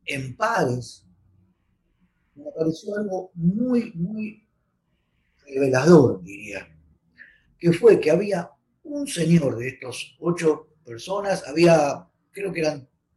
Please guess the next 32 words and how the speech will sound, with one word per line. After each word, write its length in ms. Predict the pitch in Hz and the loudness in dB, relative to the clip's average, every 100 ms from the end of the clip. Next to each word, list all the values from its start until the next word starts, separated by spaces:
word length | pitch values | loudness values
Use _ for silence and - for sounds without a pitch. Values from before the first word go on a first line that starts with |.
| _ | _
tres 560 | 226 240 - - - - | -14 -12 -12 -12 -14 -20
muchachas 800 | - 139 190 208 196 170 - _ _ _ _ _ _ | -20 -6 -4 -2 -2 -2 -4 _ _ _ _ _ _
y 120 | - 120 | -16 -10
cinco 400 | - 170 170 147 | 0 0 4 6
hombres 680 | 190 196 165 143 127 123 123 | 6 6 4 2 -6 -10 -10
o 80 | 135 | -8
algo 180 | 139 131 | -6 -6
así, 360 | - 202 190 _ _ _ _ _ _ | -8 -14 -20 _ _ _ _ _ _
pero 160 | 175 196 | 2 4
había 180 | 247 | 4
un 120 | 247 240 | 2 -2
señor 640 | 180 185 226 240 233 - _ | -2 -4 0 0 -2 -12 _
que 140 | 170 | -2
no 400 | 190 240 226 _ _ | 0 -2 -6 _ _
solo 460 | - - 175 139 135 | -16 -4 0 0 0
no 220 | 180 180 | -2 -2
caminaba 760 | 185 143 135 160 160 - 110 _ | -6 -6 -8 -10 -8 -8 -12 _
al 180 | 117 117 | -16 -14
ritmo 340 | 156 160 131 | -14 -14 -14
de 80 | 113 | -16
la 100 | 110 | -14
música, 480 | 170 - 165 165 - | -14 -14 -12 -14 -12
sino 560 | - 147 175 240 247 _ _ _ _ _ | -14 -12 -12 -12 -16 _ _ _ _ _
que 160 | - | -14
descompasaba 920 | 139 143 - 160 135 147 - 226 220 180 | -10 -12 -12 -16 -10 -10 -8 -4 -2 -2
al 80 | |
que 100 | 127 | -4
estaba 300 | 131 185 165 | -12 -6 -4
al 80 | 139 | -2
lado 260 | 147 139 113 | -4 -4 -6
de 120 | 87 | -12
él. 160 | 80 | -16